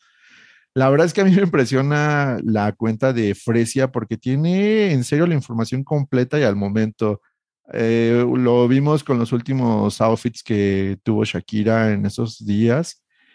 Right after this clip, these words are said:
Y ella está, eh, solamente yo creo que espera que Shakira se presente para investigar lo que está usando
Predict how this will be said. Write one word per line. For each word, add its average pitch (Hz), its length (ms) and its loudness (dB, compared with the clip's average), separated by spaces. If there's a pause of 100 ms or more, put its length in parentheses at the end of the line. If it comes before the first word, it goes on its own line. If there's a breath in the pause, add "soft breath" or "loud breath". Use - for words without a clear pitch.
(160)
Y 120 100 2
ella 151 160 2
está, 240 920 0 (200)
eh, 131 640 2
solamente 180 1000 0
yo 143 120 0
creo 170 160 -4
que 180 120 -2
espera 143 440 0
que 117 340 0
Shakira 127 360 -4
se 117 100 -2
presente 117 400 -2
para 123 180 -2
investigar 107 560 -2
lo 120 140 -2
que 104 80 -4
está 113 160 -4
usando 151 640 2